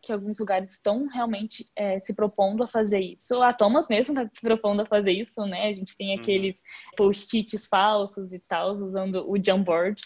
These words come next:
Speaker 1: Estudando fabricação digital, o que eu vejo é que ainda é muito novo, muito, muito novo. A maior parte das pessoas não, não aplica tanto na educação, é muito mais na parte de prototipagem,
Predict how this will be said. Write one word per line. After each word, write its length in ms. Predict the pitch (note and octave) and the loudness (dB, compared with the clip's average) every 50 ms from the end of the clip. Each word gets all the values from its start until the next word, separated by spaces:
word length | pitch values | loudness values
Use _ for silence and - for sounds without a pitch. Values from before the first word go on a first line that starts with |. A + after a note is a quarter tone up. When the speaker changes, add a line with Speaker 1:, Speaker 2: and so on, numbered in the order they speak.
| - _ - | -14 _ -10
Speaker 1:
Estudando 560 | A3+ - - C#4+ C#4 A#3 A#3 A3 A#3 C4+ D4+ | -10 -8 -4 -4 0 0 0 0 0 -4 -4
fabricação 560 | - D#4 B3 A#3+ B3+ - B3+ A#3 - B3 A#3 | -4 -4 -4 -4 -4 -8 -8 -8 -6 -4 -4
digital, 480 | A#3 A3 G#3+ A3 G#3+ - A3 G3 F#3+ G3+ | -4 -4 -4 -6 -2 2 2 2 2 0
o 40 | |
que 120 | G3+ - A#3 | -2 -2 -2
eu 120 | G#3+ G#3+ | -2 -2
vejo 280 | G#3 G#3+ G3+ G#3+ G#3+ A3+ G#3+ | 0 0 0 0 0 0 -2
é 40 | |
que 200 | G#3+ A3 - A#3+ | -2 -4 -6 -4
ainda 260 | G#3+ G#3 G#3+ A3 A3 A3+ | -2 0 2 2 2 4
é 60 | A3+ | 4
muito 560 | A3+ A3 A3 A3+ A#3+ B3 C#4 D4 C#4+ C#4 A#3 | 6 6 6 6 4 2 0 -2 -4 -4 -4
novo, 340 | A3 G3 F#3+ G3 G3 G3 G#3 | -2 -2 -2 -4 -4 -6 -6
muito, 380 | G3+ G3+ G3+ A3 A#3+ - B3+ A#3+ | -6 -6 -6 -6 -8 -6 -4 0
muito 300 | A#3 A3+ A3+ A3 A3+ A3 | 2 4 4 4 2 0
novo. 420 | F#3+ F3 F3 F3 F3 F#3 F#3+ G3 _ _ - - - - - - - - - _ - | -2 -2 -4 -6 -10 -12 -14 -14 _ _ -20 -20 -20 -20 -20 -20 -20 -20 -10 _ 0
A 100 | G#3+ G#3+ | 4 6
maior 220 | G#3 G#3+ B3 A#3+ | 6 4 4 4
parte 180 | B3+ A#3+ A#3+ A#3 | 2 2 2 0
das 100 | A3+ A3+ | -2 -2
pessoas 360 | - A#3+ A3+ - G#3+ A3 G#3 | -2 -2 0 2 2 2 2
não, 240 | A3 A3+ C4 C#4 - - | 2 2 2 0 0 0
não 120 | - A3+ A#3 | 2 4 4
aplica 340 | B3+ A#3 - B3+ - B3+ A#3+ | 4 2 0 0 0 0 0
tanto 400 | - A3+ A3 A#3 A#3+ A#3+ - - - - _ | 2 2 2 2 0 -2 -4 -8 -12 -12 _
na 260 | - G#3+ G#3+ A#3 B3+ C4+ | 0 2 4 4 4 4
educação, 680 | C#4 A#3+ B3 A#3+ - A3+ G#3+ - - F#3+ F#3 F#3+ G3+ - | 2 2 0 0 -2 -4 -4 -2 0 0 0 0 -2 -2
é 60 | - G#3+ | 0 0
muito 220 | G#3 G3+ A3 - | 0 0 -2 0
mais 180 | - G3+ G3 - | 0 0 0 0
na 60 | G#3+ | 0
parte 280 | - G#3 G3+ G3+ - | 0 0 0 0 -4
de 80 | G#3 G#3+ | -8 -6
prototipagem, 960 | - G#3+ A3 G#3+ A3+ G#3+ G#3+ - - _ G#3 F3 E3 E3+ F#3+ F#3 G#3 A3+ - | -2 -2 -2 0 0 -2 -2 -6 -6 _ 0 0 0 0 -2 -4 -6 -6 -8